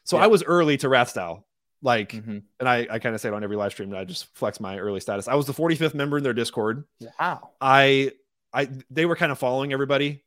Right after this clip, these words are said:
Speaker 1: You know, they were kinda just getting their channel started. And, and I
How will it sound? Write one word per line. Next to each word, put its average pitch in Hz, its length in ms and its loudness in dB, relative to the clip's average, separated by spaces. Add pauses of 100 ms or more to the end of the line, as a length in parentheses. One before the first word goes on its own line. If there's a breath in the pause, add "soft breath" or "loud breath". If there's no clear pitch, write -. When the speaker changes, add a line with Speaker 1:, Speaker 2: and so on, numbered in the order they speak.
(160)
Speaker 1:
You 123 100 -8
know, 117 100 -2
they 120 120 0
were 117 80 -2
kinda 120 160 -4
just 110 160 -10
getting 123 160 -4
their 113 100 -6
channel 117 300 -8
started. 110 320 -4 (260 soft breath)
And, 139 300 -6
and 135 120 -4
I 123 260 2